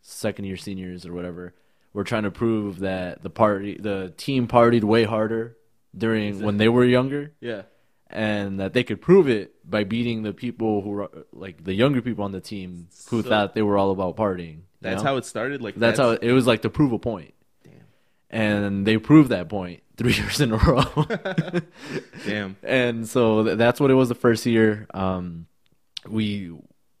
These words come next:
Speaker 1: we won one event, and then they just demolished us in every other thing.
Speaker 2: So I did see some of the guys, uh, from previous years
Speaker 1: Right.
Speaker 2: at the, at the invite. Um, they were, they, they were really good. Like,
Speaker 1: <laughs> Yeah.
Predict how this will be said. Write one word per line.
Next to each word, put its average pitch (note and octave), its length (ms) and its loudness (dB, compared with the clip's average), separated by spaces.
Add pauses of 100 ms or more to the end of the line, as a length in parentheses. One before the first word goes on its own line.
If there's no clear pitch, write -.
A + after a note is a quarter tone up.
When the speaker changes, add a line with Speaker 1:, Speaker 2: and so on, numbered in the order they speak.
(280)
Speaker 1:
we A#2+ 140 0
won A2+ 340 4
one F#2+ 200 2
event, G2 400 -2 (340)
and F#2+ 240 -12
then F2+ 140 -10
they F#2 100 -10
just - 440 -20
demolished F2 520 -8
us F#2+ 140 -6
in F2+ 80 -10
every F2+ 200 -6
other F2+ 160 -10
thing. A2 300 -14 (520)
Speaker 2:
So A#2 160 -12
I A#2 60 -6
did D#3 200 -6
see E3 160 -10
some D3 200 -10
of B2+ 60 -8
the A#2+ 60 -6
guys, A2 440 -2 (100)
uh, G2 380 -4 (380)
from G2 280 -12
previous A2+ 480 -8
years G2 280 -8 (120)
Speaker 1:
Right. G#2 260 0
Speaker 2:
at F2+ 40 -10
the, F#2+ 380 -10
at - 140 -16
the F#2 140 -12
invite. G2 340 -12 (520)
Um, F#2 440 -10 (920)
they A#2+ 100 -4
were, F3 140 -4
they, C3 180 -2
they B2+ 260 0
were C#3 160 4
really A2 220 2
good. A2 340 -6
Like, G#2 200 -2
Speaker 1:
<laughs> - 400 4
Yeah. D3 120 4